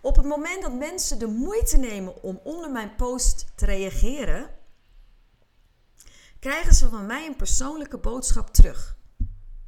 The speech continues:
En daar ga ik ook echt voor zitten. Dat is voor mij niet een to-doetje.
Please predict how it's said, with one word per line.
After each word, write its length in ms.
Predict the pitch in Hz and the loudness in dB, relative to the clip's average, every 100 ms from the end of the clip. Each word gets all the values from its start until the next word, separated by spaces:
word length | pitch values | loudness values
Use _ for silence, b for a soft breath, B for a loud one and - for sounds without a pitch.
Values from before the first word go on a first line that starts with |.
| - - _ _ _ _ _ _ - | -20 -20 _ _ _ _ _ _ -18
En 140 | 214 247 | -12 -12
daar 140 | 233 | -10
ga 240 | - 262 | -8 -8
ik 120 | 277 277 | -8 -12
ook 120 | 269 | -14
echt 280 | - 240 - | -14 -14 -10
voor 180 | - 277 | -6 -2
zitten. 420 | - 294 - - - - _ _ _ _ _ _ _ _ _ _ _ _ - | 2 2 2 -4 -10 -20 _ _ _ _ _ _ _ _ _ _ _ _ -12
Dat 120 | 233 | -8
is 60 | |
voor 160 | - 285 | -6 -6
mij 160 | 285 294 | -8 -8
niet 220 | 359 320 | -10 -12
een 160 | 294 | -12
to-doetje. 680 | - 285 311 294 - 196 - | -2 0 2 6 8 8 2